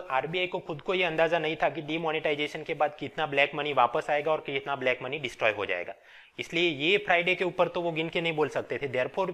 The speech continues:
पुरानी तारीखों पे बोला गया कि सोलह सितंबर से लेके ग्यारह नवंबर के बीच में जो एनडीटीएल था उसके हिसाब से हंड्रेड परसेंट इधर मेंटेन करना है।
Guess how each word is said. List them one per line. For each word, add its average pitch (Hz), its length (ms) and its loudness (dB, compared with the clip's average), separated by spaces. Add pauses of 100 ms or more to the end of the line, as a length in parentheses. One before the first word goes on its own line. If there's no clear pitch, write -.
पुरानी 160 300 2
तारीखों 147 360 2
पे 139 120 0
बोला 104 260 0
गया 92 140 -4 (400)
कि 151 60 -6
सोलह 160 260 2
सितंबर 160 440 2
से 160 100 -2
लेके 147 240 0
ग्यारह 135 220 4
नवंबर 139 360 0
के 139 160 -4
बीच 135 220 -6
में 135 80 -4
जो 135 80 -2
एनडीटीएल 123 440 0
था 165 60 0
उसके 139 400 -2 (120)
हिसाब 131 240 2
से 170 100 -2
हंड्रेड 131 260 0
परसेंट 123 280 -2
इधर 120 220 0 (360)
मेंटेन 110 340 2
करना 90 260 -6
है। 87 160 -10